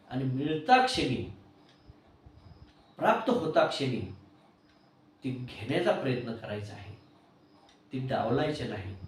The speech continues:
किंवा त्याच्यापासून विमुख व्हायचं नाही. म्हणून माझाही प्रयत्न असाच असतो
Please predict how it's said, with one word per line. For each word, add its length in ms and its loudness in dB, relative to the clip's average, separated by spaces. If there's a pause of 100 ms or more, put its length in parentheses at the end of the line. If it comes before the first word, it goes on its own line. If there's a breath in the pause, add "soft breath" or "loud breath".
(180)
किंवा 160 -2
त्याच्यापासून 680 -8
विमुख 300 -4
व्हायचं 480 -6
नाही. 120 -18 (1080)
म्हणून 540 -4 (1300)
माझाही 480 4
प्रयत्न 340 10
असाच 380 6
असतो 520 -6